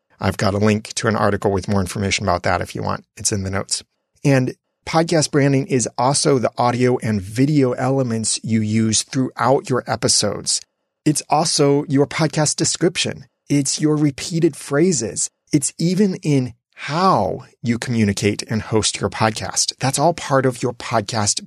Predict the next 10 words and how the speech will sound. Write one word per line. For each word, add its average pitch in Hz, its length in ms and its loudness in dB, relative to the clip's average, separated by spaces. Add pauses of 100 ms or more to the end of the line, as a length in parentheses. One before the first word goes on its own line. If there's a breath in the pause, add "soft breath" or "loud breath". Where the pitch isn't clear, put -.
branding. 123 600 -2 (220)
So 156 300 2
a 135 40 2
branding 135 480 2
refresh 110 760 0 (240)
would 131 180 2
be 131 460 2
when 127 360 -2
you 127 360 -4 (100)
update 135 640 0